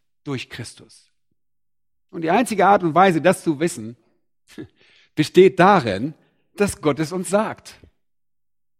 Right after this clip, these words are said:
Wir sind natürlich, Gott ist übernatürlich. Das Natürliche kann das Übernatürliche nicht begreifen. Aus eigener Kraft können wir Gott nicht finden.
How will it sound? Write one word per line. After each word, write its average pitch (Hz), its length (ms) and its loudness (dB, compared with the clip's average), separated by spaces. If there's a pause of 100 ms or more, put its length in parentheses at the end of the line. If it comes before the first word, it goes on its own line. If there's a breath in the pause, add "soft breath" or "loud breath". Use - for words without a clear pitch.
(560)
Wir 139 160 -2
sind 135 160 -6
natürlich, 175 580 -6 (1300)
Gott 120 220 -8
ist 107 160 -20
übernatürlich. 180 920 -4 (1400)
Das 107 140 -16
Natürliche 131 500 -6
kann 135 180 -6
das 123 120 -6
Übernatürliche 127 720 -6
nicht 147 180 -10
begreifen. 127 560 -4
Aus 110 140 -10
eigener 147 340 0
Kraft - 340 -6
können 165 260 -4
wir 139 100 -6
Gott 151 200 -4
nicht 135 160 -12
finden. 185 300 -4